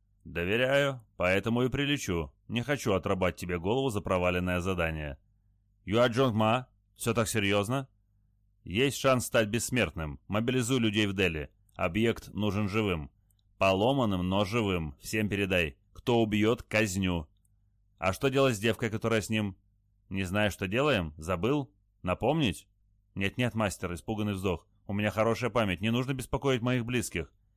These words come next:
Если она с ним, значит, важна для него. Мужчины становятся сговорчивее, видя своих женщин в плену. «Воминг Бай Ляо, я всё понял». Сеанс связи прерывается. Старик вызывает помощника, отдаёт несколько указаний.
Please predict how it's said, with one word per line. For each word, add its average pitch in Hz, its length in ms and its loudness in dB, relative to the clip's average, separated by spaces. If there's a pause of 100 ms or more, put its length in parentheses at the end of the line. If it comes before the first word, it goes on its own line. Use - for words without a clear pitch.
(520)
Если 92 300 -2
она 98 220 2
с - 100 -10
ним, 123 160 0
значит, 95 320 -2
важна 104 360 2
для 82 140 -4
него. 78 340 -6 (400)
Мужчины 117 460 -2
становятся 120 440 -2
сговорчивее, 98 720 0
видя 92 220 -2
своих 90 260 -4
женщин 90 340 -4
в - 60 -14
плену. 95 400 -2 (760)
«Воминг 135 420 0
Бай 120 180 4
Ляо, 120 580 2
я 92 120 -2
всё 113 160 -4
понял». 95 440 0 (600)
Сеанс 87 340 -2
связи 92 320 -2
прерывается. 92 800 -2 (460)
Старик 104 460 -2
вызывает 92 420 0
помощника, 107 800 -4
отдаёт 95 420 0
несколько 92 400 -4
указаний. 85 640 -2